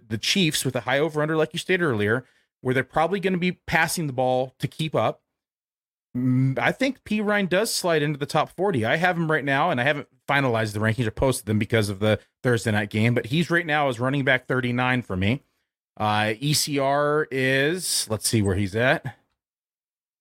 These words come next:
E C R looks like it's a little higher, actually, thirty-six right now. So they, they're, they're still going off, I think, the news of, of Mixon being, uh, limited. So that being said, I think that's about the right area for him if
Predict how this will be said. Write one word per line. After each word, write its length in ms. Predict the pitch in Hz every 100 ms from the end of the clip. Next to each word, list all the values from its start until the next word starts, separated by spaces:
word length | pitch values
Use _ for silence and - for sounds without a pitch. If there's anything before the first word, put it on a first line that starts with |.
| _ _ _ _ _ _ _ _ _ _ _ _ _ _ _ _
E 100 | 123
C 180 | 143 170
R 400 | 165 165 165 151
looks 240 | 151 151 160
like 160 | 151
it's 180 | 143 -
a 40 | 135
little 180 | 147
higher, 220 | 139 131 113
actually, 280 | 107 - 104
thirty-six 600 | 143 156 - 151 127 -
right 120 | 104
now. 180 | 107 117
So 200 | - 120
they, 140 | 123
they're, 380 | 117 135 139 107
they're 260 | 127 135
still 220 | 127 - 135
going 260 | 127 127
off, 180 | 123 123
I 60 | 120
think, 240 | 127 120
the 80 | 117
news 340 | 117 120 110
of, 280 | 110 110 104 _ _ _
of 160 | 110 104
Mixon 400 | 123 120 123 110
being, 540 | 113 113 110 107 113 -
uh, 380 | 107 104 101 104
limited. 540 | 107 117 104 95 101
So 320 | - 113 107 - _ _ _
that 260 | 110 131 127
being 180 | 131 113
said, 420 | - 117 107 98 _
I 60 | 127
think 260 | - 190
that's 200 | - 180
about 240 | 143 156 147
the 80 | 123
right 260 | 127 135
area 360 | - 127 123 110
for 180 | - 107
him 300 | 110 101 104 -
if 320 | 139 -